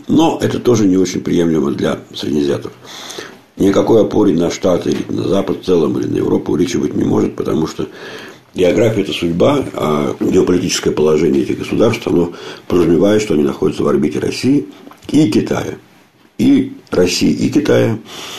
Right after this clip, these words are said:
э, как это происходит сейчас. Ищут своё место не только постсоветские страны, ищут своё место и,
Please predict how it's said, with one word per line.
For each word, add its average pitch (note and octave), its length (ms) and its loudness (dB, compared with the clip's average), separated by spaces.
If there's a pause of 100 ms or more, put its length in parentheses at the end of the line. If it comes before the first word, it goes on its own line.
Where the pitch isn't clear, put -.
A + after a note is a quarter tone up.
(260)
э, D#2 240 0
как - 140 -2
это - 120 -2
происходит - 440 0
сейчас. - 320 -8 (340)
Ищут B2+ 280 2
своё A#2 200 6
место C3 300 2
не G2+ 100 2
только C3+ 320 2
постсоветские - 640 0
страны, D#2+ 380 -2 (380)
ищут - 300 0
своё F#2+ 260 4
место F2+ 360 2
и, F2+ 320 0